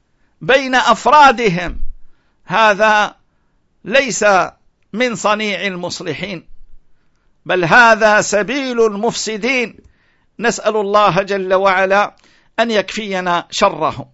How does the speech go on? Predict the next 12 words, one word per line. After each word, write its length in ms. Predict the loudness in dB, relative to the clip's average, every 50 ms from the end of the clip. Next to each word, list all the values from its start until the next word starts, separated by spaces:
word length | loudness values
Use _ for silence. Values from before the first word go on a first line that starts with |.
| _ _ _ _ _ _ _ _ _ _ _ _ _ _ 2
وانظر 420 | 4 6 6 6 6 6 6 6
إلى 400 | 6 4 0 2 4 6 6 6
تلك 380 | 6 2 -2 -4 -4 -2 0 0
الجهالة 880 | 0 0 0 2 2 2 4 6 6 8 8 8 6 6 6 4 4
في 220 | 2 0 -4 -6 -6
تلك 340 | -6 -4 -4 -4 -2 0
المقالة، 760 | 0 0 0 0 0 -2 0 2 2 4 4 4 2 0 -4 -10 -16 _ _ _ _ _ _ _ _ _ _ _ _ _ _ _ _ _ _ _ _ _ _ _ _ _ _ _ _ _ _ _ _ _ _ _ _ _ _ _ _ _ _ _ _ _
كتب 720 | 0 0 0 4 4 4 4 6 6 6 6 4 2 -4 -16 _ _ _ _ _ _ _ _ _
تكفيرية. 920 | 0 0 0 0 -4 -6 -4 -2 2 2 2 2 0 -2 -6 -6 -8 -8 -12 _ _ _ _ _ _ _ _ _ _ _ _ _ _ _ _ _
ما 260 | -2 2 6 6 8 8
هي 240 | 8 8 8 8
هذه 880 | 8 8 8 8 8 6 6 4 4 2 2 2 2 0 -2 -4 -4 -8